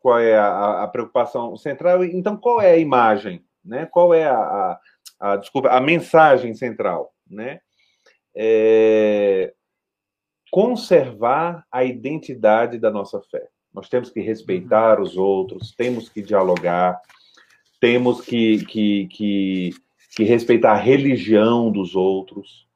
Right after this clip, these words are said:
Speaker 1: né? Nós cristãos somos os primeiros a dar esse testemunho,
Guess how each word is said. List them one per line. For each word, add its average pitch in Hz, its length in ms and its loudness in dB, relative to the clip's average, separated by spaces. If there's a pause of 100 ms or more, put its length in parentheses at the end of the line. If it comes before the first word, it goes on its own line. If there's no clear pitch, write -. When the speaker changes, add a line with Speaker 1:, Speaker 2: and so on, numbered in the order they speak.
(420)
Speaker 1:
né? 90 160 -8
Nós 104 280 2
cristãos 107 340 -2
somos 107 260 -2
os 110 260 -6
primeiros 123 560 2
a 110 80 8
dar 98 120 4
esse 101 160 -2
testemunho, 98 640 -4